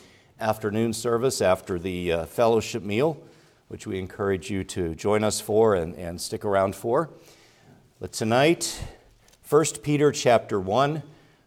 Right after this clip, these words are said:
verses ten through twelve is our passage. I'm gonna begin reading in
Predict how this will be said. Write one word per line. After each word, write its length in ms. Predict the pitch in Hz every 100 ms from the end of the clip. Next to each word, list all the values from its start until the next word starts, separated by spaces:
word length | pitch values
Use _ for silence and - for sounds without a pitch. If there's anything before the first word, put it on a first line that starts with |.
| _
verses 360 | 90 - 90
ten 260 | - 117 113
through 160 | 113 95
twelve 500 | - 120 135 131 - - _ _ _ _ _
is 160 | - -
our 160 | 95 87
passage. 560 | 113 113 113 127 110
I'm 140 | 92 95
gonna 180 | 98
begin 320 | 92 95 104 98
reading 380 | 117 123 135
in 200 | 104 98